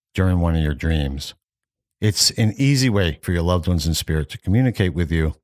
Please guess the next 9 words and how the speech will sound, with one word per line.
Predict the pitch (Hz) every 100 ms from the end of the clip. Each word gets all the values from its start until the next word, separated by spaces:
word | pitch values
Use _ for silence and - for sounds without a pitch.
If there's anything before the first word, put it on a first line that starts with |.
| _ _ -
And | 107 107
again, | 92 87 73 - _
some | - 107 95 87 - -
have | 80
just | 78 98 -
had | 95 82
this | 85 - -
wonderful | 98 104 98 95
gift | 78 76 73 -